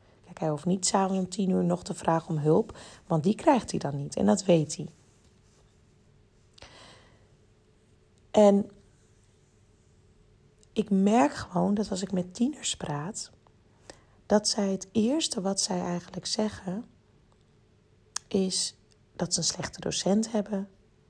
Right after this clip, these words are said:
dat hun ouders zo lopen te pushen. Ze zijn helemaal niet met zichzelf bezig. Ze zijn alleen maar bezig met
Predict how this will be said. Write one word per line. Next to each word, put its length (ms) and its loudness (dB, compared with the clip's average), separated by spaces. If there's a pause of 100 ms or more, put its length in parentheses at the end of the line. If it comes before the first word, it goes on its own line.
dat 180 -12
hun 160 -10
ouders 380 -4
zo 180 -2
lopen 320 -4
te 200 -12
pushen. 520 -8 (1080)
Ze 140 -8
zijn 220 -2
helemaal 240 2
niet 120 0
met 180 -2
zichzelf 440 -4
bezig. 400 -8
Ze 120 0
zijn 320 -2
alleen 440 0
maar 200 -2
bezig 460 -2
met 280 -4